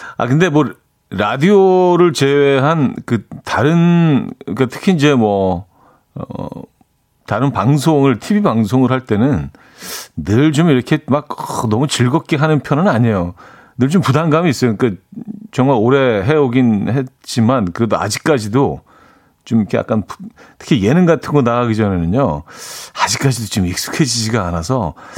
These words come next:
'아, 이거 괜히 한다고 했나? 어, 뭐, 나가서 무슨 말을 하지?' 막 좀 그런, 그런 거는 좀 있어요. 네.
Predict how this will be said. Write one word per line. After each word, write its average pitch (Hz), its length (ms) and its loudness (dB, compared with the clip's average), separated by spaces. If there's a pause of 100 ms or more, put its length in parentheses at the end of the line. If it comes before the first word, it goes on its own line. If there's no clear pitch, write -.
(400)
'아, 117 460 -6
이거 120 160 -10
괜히 104 220 -4
한다고 113 360 0
했나? 95 540 -2
어, - 340 -10 (100)
뭐, 65 360 -6
나가서 127 260 -4
무슨 120 200 0
말을 139 200 0
하지?' 135 200 -2
막 131 240 -2 (600)
좀 143 160 -4
그런, 131 280 0
그런 143 580 0
거는 131 200 0
좀 135 100 0
있어요. 78 340 -6 (300)
네. 71 320 -8